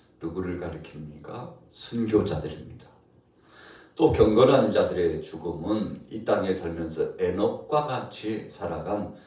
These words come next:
의를 추구하고 믿음대로 살아간 사람들입니다. 여러분, 이런 죽음을 하나님께서 기억하시고 또 귀하게 보시겠다고 했습니다. 어떤 사람은 이 세상에, 어, 살아가면서 참,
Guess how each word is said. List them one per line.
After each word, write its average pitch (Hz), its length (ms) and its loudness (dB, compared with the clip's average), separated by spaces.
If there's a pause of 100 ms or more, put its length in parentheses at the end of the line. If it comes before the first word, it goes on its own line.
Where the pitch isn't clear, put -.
(240)
의를 143 420 8
추구하고 98 920 6
믿음대로 123 840 -2
살아간 90 580 -8
사람들입니다. 85 800 -10 (880)
여러분, 139 400 -4
이런 135 220 0
죽음을 113 540 -2 (440)
하나님께서 107 580 2
기억하시고 90 1120 -2 (440)
또 107 440 6 (260)
귀하게 101 640 0
보시겠다고 78 920 -8
했습니다. - 540 -14 (540)
어떤 107 280 -6
사람은 104 360 -2
이 95 80 -6
세상에, - 560 -6 (400)
어, - 320 -18
살아가면서 92 880 -2
참, - 300 -14